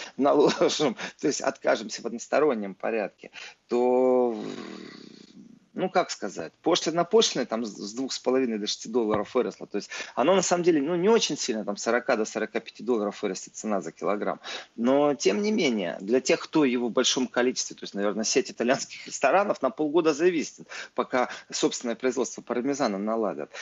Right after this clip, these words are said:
А, в принципе, есть отрасли, которые раз навсегда пострадают. А, я с большой настороженностью отношусь к проблеме французских виноделов, потому что виноградник действительно вещь очень капризная,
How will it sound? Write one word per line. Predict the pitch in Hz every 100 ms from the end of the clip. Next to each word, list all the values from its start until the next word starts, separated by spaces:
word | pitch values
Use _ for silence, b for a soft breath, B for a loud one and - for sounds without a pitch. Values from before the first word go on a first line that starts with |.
| B B
А, | 110 113
в | 107
принципе, | - 175 226 - - 131
есть | 92 113 165 -
отрасли, | - 196 196 156 127
которые | - - 156 147
раз | 147 151
навсегда | 156 - 117 127
пострадают. | 120 - - 123 117 107 78 - B B -
А, | 98 101 87 90 90 80
я | 92 98 147 196 180 -
с | - 107
большой | 110 101 139 - 175 175
настороженностью | 139 131 - 135 151 170 160 - 120
отношусь | - 120 - 156
к | -
проблеме | 127 120 131 143
французских | 127 123 123 - 131 120 -
виноделов, | 120 123 135 143 95 -
потому | - 101
что | 117 -
виноградник | 110 117 123 139 123
действительно | 95 113 151 156 117
вещь | 107 123 -
очень | 113 - 113
капризная, | - 110 135 170 156 101